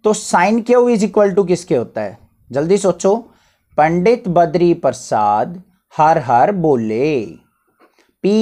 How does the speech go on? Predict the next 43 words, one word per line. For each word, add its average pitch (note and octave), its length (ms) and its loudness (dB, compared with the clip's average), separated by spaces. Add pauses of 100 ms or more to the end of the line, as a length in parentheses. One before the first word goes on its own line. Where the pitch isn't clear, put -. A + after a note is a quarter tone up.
(120)
by C#3+ 200 0 (200)
H। - 300 -10 (2000)
अब G#3 260 0
बात F#3+ 320 2
आती F#3 340 0
है A#3+ 220 2
P C4 240 0
कौन D3+ 260 0
सा A#2 220 -6
है, F2 240 -16 (760)
ये F3 240 2
बड़ी D#3+ 260 0
इंटरेस्टिंग F3+ 560 -2
चीज D3 260 -6
है, B2+ 140 -6 (240)
यहीं F3 220 -2
पे A#3+ 100 2
बच्चे G#3+ 280 -2
गलती D#3+ 300 -2
करते G#2+ 320 -10
हैं। F#2+ 140 -18 (640)
पी B3 220 4
होता G#3 300 2
है, G#3 100 2
यहां G3 200 2
पे B3+ 100 0
देखो A#3+ 260 -2
एंगल G3+ 260 0
क्या F3 160 0
है, A#2 60 -2
क्यू, A#3 400 0 (220)
तो B3 80 6
इस A3+ 160 -2
क्यू A#3 220 2
पे A#3+ 160 2
क्या A3+ 200 0
करो, F3+ 200 2
एंगल F#3+ 280 2
बना B2+ 220 0
लो, A2+ 320 -8 (680)
ये D3+ 120 -2
बन F#3 140 0
गया। E3+ 260 -2